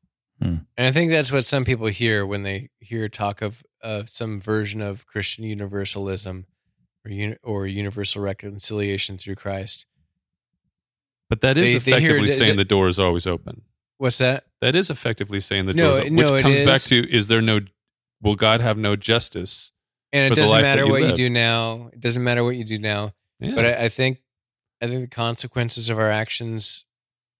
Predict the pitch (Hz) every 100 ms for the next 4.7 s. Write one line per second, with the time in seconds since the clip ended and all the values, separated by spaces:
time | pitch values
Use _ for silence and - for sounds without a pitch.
0 | _ _ _ _ _ _ _ _ 113 107
1 | 104 - 110 110 113 127 107 101 98 95
2 | 95 95 92 95 - _ _ _ _ 113
3 | 104 _ 113 113 _ _ _ _ _ _
4 | _ - 107 113 117 98